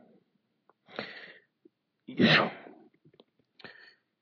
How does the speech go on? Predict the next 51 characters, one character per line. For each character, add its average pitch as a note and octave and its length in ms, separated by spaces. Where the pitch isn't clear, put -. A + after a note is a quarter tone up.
都 E3 160
電 A#3 240
の A3+ 100
車 G#3+ 200
体 G#3+ 220
の G3+ 160
前 G#3+ 200
部 D3 140
に C3 140
あ B2+ 60
る A#2+ 140
ド C#3 180
ア A#2 80
か - 140
ら、 - 160
彼 F#3 240
は C3 260
雨 G3 260
の C#3+ 160
停 D#3+ 300
留 D3+ 200
所 C#3 120
に C3 100
降 B2 100
り - 100
た。 - 160
降 G#3 60
り G#3 100
た E3+ 140
の D#3 100
は D3+ 120
彼 E3+ 220
一 - 200
人 D3+ 60
だ A2+ 100
っ - 60
た。 - 220
だ C#3 140
か C3+ 80
ら C3 120
彼 C3+ 200
は A#2 160
そ D3 160
の D#3 80
場 D#3+ 140
に D#3+ 80
立 E3 100
っ D#3+ 40
た - 160
ま A2+ 120
ま、 A2 240